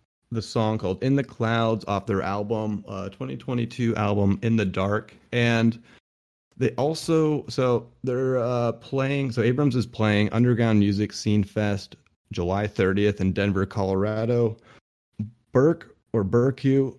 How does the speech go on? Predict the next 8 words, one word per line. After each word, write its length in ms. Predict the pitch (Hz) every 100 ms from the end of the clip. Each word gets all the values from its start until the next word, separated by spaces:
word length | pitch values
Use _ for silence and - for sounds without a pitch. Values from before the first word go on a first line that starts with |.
| _
Rock 400 | 107 117 120 123
City 240 | - 131 123
Fest, 520 | 120 127 123 120 - _ _ _ _ _
um, 600 | 107 98 90 90 80 117 - _ _ -
on 80 | -
August 420 | 107 107 110 - _
fifth 400 | 117 110 - _ _ _ _
in, 240 | 92 92